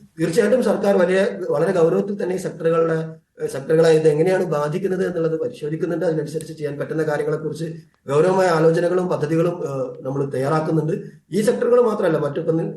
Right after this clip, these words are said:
തീർച്ചയായിട്ടും നിങ്ങൾ കാണിക്കുന്നത് ഞാൻ പ്രതീക്ഷിക്കുകയാണ്, മറ്റു മേഖലകളിലും. ഇപ്പോ തൊഴിൽ മേഖലയിൽ വലിയ രീതിയിൽ ഇപ്പം നമ്മുടെ തൊഴിലുറപ്പ് മുതൽ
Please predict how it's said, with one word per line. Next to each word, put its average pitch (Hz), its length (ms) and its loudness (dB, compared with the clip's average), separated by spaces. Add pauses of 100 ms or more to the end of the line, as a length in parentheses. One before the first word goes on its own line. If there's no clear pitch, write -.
(140)
തീർച്ചയായിട്ടും 202 400 -2
നിങ്ങൾ 202 220 4
കാണിക്കുന്നത് 196 420 2
ഞാൻ 190 80 -2
പ്രതീക്ഷിക്കുകയാണ്, 165 480 -2
മറ്റു 143 240 -4
മേഖലകളിലും. 170 520 -2
ഇപ്പോ - 720 -4
തൊഴിൽ 196 200 6
മേഖലയിൽ 170 440 2
വലിയ 156 200 -4
രീതിയിൽ 156 220 -4
ഇപ്പം 131 140 -8
നമ്മുടെ 135 440 -2
തൊഴിലുറപ്പ് 160 360 2
മുതൽ 156 420 2